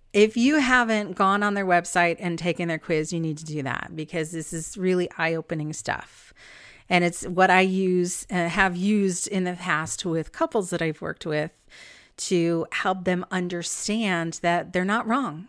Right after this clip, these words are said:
You know, when we have one partner who expresses love in one way, doesn't mean that they don't love the other person. What happens is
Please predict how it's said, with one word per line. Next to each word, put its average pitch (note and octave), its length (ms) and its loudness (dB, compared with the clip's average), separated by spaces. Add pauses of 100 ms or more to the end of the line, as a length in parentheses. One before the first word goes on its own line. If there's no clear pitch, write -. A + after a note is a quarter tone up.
You F#3 140 -2
know, F#3 220 2
when F#3 280 -2 (320)
we G#3+ 140 4
have G#3 220 2
one G3+ 360 2
partner G3+ 500 -2
who F3+ 500 0 (320)
expresses G3 640 0
love F3 240 2
in E3+ 200 -4
one F#3 280 0
way, F3+ 380 2
doesn't F#3 360 -2
mean F3+ 520 -2
that D#3+ 480 0 (320)
they E3+ 160 2
don't E3 280 -2
love D#3 200 -6
the D#3 160 -4
other D3+ 140 -6
person. D3+ 640 -8
What F3 120 2
happens G#3 640 -2
is F3 400 0